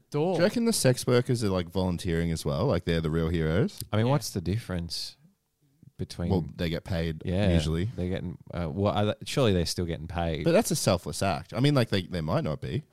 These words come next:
Speaker 1: Maybe the government's subsidising it.
Speaker 3: Maybe.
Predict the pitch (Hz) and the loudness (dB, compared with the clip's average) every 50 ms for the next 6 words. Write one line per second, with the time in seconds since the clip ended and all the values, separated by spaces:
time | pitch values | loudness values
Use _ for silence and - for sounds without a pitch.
0 | _ - - 190 220 262 220 156 143 135 135 143 139 127 - - 127 117 - - | _ -14 -10 -10 -8 -8 -8 -6 -6 -6 -6 -8 -10 -8 -8 -10 -10 -12 -12 -10
1 | 151 151 151 156 160 165 170 165 - _ _ _ _ _ _ _ _ _ _ _ | -8 -8 -8 -8 -8 -12 -12 -14 -16 _ _ _ _ _ _ _ _ _ _ _
2 | _ _ - - 117 151 156 - 71 107 131 | _ _ -6 -4 -4 -2 -2 -2 -4 -4 -6